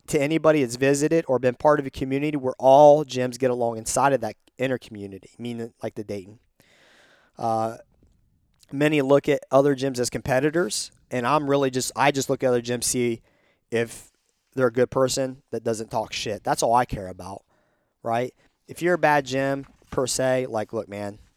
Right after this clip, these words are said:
you don't represent me, but you do. I don't like that, but I just, don't talk shit. Like, it's that simple. You get to run your gym how you want.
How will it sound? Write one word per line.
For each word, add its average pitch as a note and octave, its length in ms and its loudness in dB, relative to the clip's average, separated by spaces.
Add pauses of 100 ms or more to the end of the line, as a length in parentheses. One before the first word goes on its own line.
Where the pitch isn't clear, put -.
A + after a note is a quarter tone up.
(260)
you C3 120 -4
don't C#3 180 0
represent B2 440 -2
me, B2 120 -8
but A#2 220 -6
you A2 60 -18
do. B2 340 -2 (420)
I A#2+ 80 -8
don't A2+ 120 -8
like A#2+ 220 -2
that, A2 200 -4
but A#2 180 -8
I B2 140 -2
just, B2+ 200 -12
don't D#3+ 200 0
talk E3+ 200 0
shit. - 320 -2 (140)
Like, A#2+ 140 -6
it's A#2+ 140 -6
that B2+ 160 -2
simple. A2 500 -6 (300)
You D#3+ 200 -4
get F#3 140 2
to F3+ 60 -2
run D#3 220 -2
your C#3+ 80 -2
gym C3+ 220 -4
how C3 100 -6
you A#2+ 160 -4
want. C3 260 -4